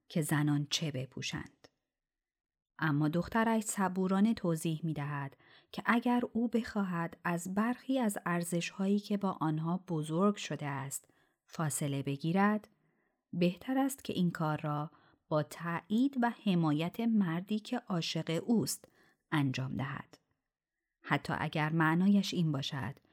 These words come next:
که این کار کمی بیشتر طول می‌کشد. کتاب نوردل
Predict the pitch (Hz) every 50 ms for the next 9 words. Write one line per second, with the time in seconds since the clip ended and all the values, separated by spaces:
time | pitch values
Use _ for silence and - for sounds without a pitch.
0 | _ _ _ _ _ - - - _ 226 247 254 247 - - 214 208 208 214 214
1 | - _ _ _ _ _ _ _ - - 170 147 143 147 147 139 139 139 - 190
2 | 180 180 - - - 202 170 - - - - - - 180 151 135 127 127 101 -
3 | - - 156 - - - - 175 - _ - _ _ _ _ _ _ _ _ _
4 | _ _ _ _ _ _ _ _ _ _ _ _ _ _ _ _ _ _ _ _
5 | _ _ _ _ _ _ _ _ _ _ _ _ _ _ _ - - 202 202 233
6 | 247 247 262 262 240 226 208 208 208 208 220 226 233 247